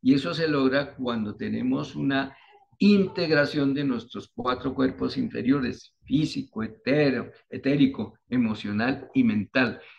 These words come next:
Cuando esos cuatro cuerpos están en el mismo sitio, en el mismo momento, pues hay un equilibrio perfecto y por lo tanto una descarga tipo dual.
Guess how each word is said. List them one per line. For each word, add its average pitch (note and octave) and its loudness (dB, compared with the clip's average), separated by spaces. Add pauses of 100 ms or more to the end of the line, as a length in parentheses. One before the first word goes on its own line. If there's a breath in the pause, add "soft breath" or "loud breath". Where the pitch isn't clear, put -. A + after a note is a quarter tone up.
(160 loud breath)
Cuando A#2 0
esos F#3 -2
cuatro F#3+ 0
cuerpos C#3 -4
están C#3+ -2
en E3+ -2
el C#3 4
mismo C#3+ 4
sitio, C#3 -2
en A2+ 0
el G#2+ -2
mismo D3+ 2
momento, C#3 0 (460 soft breath)
pues G#2+ -8
hay D3+ 0
un G3 -2
equilibrio A#2+ -2
perfecto C#3 -4 (260 loud breath)
y C3 6
por A#2 0
lo G#2 -2
tanto F3 2
una C#3+ 2
descarga B2 -2 (200)
tipo - -2
dual. G2 -6